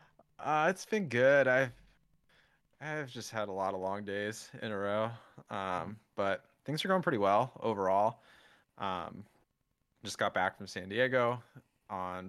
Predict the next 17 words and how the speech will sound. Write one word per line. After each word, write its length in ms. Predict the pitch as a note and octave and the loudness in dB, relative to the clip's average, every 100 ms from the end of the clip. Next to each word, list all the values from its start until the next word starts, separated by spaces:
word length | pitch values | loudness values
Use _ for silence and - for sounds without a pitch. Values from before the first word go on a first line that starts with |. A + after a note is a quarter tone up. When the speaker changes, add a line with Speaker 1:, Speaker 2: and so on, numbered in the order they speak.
| - | -4
Speaker 1:
Friday 480 | C3 A#2+ A2+ G#2+ F#2 | 0 2 2 2 -2
and 140 | F#2 - _ _ _ _ _ _ | -6 -14 _ _ _ _ _ _
been 220 | B2 G2+ G2+ | -10 -8 -6
getting 180 | G2+ | -4
back 180 | G2+ G#2 | -2 -4
in 60 | A2 | -4
the 80 | F#2+ | -6
groove, 380 | G#2 A2 A#2+ - | -4 -4 -4 -2
but 260 | F#2 - _ - | -2 -2 _ -12
headed 180 | - G#2+ | -8 -6
to 80 | G#2 | -4
San 180 | A#2+ G2 | -4 -4
Antonio 720 | F#2+ C3+ F3 D#3+ C3+ A#2+ B2 - | -2 2 2 4 4 2 0 -6
this 180 | A#2+ - | -10 -6
weekend 420 | B2 A#2 A#2 A2+ | -6 -2 -2 0
and 100 | F#2+ | -2
then 260 | G2 F#2+ | -2 -4